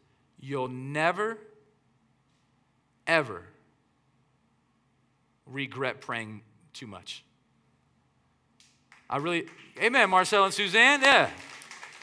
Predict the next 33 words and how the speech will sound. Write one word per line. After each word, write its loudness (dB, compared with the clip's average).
Two 0
people 2
clap, 6
we 6
all 10
clap. 4
I, 8
I 8
don't 6
think 0
you'll 2
regret 6
it. 2
I 8
don't 4
think 0
you'll 4
get 4
to 2
heaven 4
and -2
be 0
like, 4
"Uh, 4
you -8
know, 0
I, 2
I -4
think -10
I -2
prayed -4
too -10
much." -10